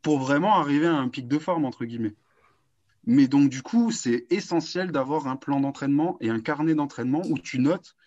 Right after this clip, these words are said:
Alors, il y en a, c'est, c'est poussé à l'extrême, ils notent leurs sensations, euh, série après série. Mais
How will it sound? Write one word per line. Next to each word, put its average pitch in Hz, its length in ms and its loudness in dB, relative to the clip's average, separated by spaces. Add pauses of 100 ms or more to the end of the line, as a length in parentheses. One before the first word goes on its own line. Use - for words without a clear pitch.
(140)
Alors, 107 200 0
il 107 40 -2
y 110 40 0
en 120 80 2
a, 147 100 2
c'est, 98 380 -10 (1160)
c'est - 220 -8
poussé - 280 -4
à 120 60 2
l'extrême, 139 440 2
ils 120 80 2
notent 120 200 -2
leurs 123 160 -4
sensations, 135 600 -2
euh, 110 40 -2
série 120 320 -2
après 117 220 -4
série. 180 460 -4
Mais 107 600 0